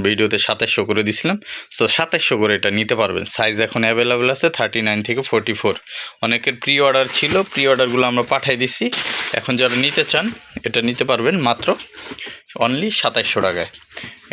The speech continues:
এটা খুবই চমৎকার প্রোডাক্ট। এরপর রয়্যাল কোবরার নতুন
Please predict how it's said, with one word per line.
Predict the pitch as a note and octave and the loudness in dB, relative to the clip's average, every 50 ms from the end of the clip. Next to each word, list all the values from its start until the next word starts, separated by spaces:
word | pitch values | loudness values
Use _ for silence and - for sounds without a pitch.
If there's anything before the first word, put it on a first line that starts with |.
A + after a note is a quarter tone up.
| - G#2+ | -4 0
এটা | G#2+ A2 A2+ A2 - | 2 2 0 0 0
খুবই | - A#2+ B2 B2+ A#2 - | 0 2 2 2 0 0
চমৎকার | C3+ C3 B2+ B2 - - A#2+ G#2+ - | 0 2 0 0 0 -2 -4 -2 0
প্রোডাক্ট। | B2+ B2 D#3 F3 F3+ - - - | 0 2 2 0 -2 0 -4 -2
এরপর | G#2+ - A2+ A2+ A#2 | 0 0 2 4 4
রয়্যাল | B2 B2 A#2+ A2+ - | 4 4 2 2 -2
কোবরার | B2+ A2+ B2 B2+ B2 B2 B2+ | -2 0 0 2 2 2 2
নতুন | A#2+ B2 C3+ C#3 | 2 0 0 0